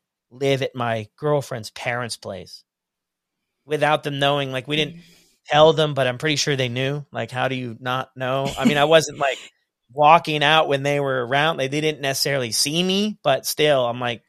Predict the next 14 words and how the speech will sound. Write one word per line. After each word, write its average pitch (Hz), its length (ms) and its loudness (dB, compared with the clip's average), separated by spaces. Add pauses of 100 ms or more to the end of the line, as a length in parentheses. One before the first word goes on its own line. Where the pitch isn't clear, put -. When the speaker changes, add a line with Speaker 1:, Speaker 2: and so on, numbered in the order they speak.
(120)
Speaker 1:
"I 127 100 -10 (140)
think 285 240 -4
they 151 160 -4
know." 117 440 -6
<laughs> - 60 -20
But, 139 460 0 (680)
and 180 120 0
I 170 60 6
lived 180 220 4
there 170 160 8
for 202 180 4
a 139 60 4
Speaker 2:
Yeah. 113 60 -6
Speaker 1:
bit. 117 160 -4